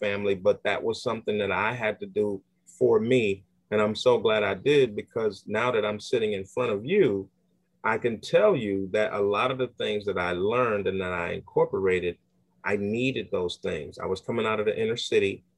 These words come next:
There was things going on that I was close to and privy to becoming a part of that I absolutely knew that my upbringing did not line up with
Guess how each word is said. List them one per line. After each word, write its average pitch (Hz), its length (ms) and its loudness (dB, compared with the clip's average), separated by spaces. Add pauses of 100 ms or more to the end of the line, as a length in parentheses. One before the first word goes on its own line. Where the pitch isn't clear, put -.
(180)
There 104 100 4
was 98 160 4
things 104 320 0
going 113 340 0
on 104 280 0
that 90 180 -4
I 92 120 -2
was 98 200 0
close 110 460 0 (100)
to 120 320 -2
and 101 240 -2
privy 135 380 0 (100)
to 110 80 -12
becoming 101 540 -4
a 95 120 -4 (120)
part 170 200 0
of 90 300 -2
that 95 240 -2
I 101 300 -2
absolutely 110 800 -4
knew 113 480 2 (280)
that 101 100 -2
my 104 260 -2
upbringing 110 720 0
did 90 160 -2
not 104 360 -2
line 104 440 0
up 104 220 -2
with 92 180 -2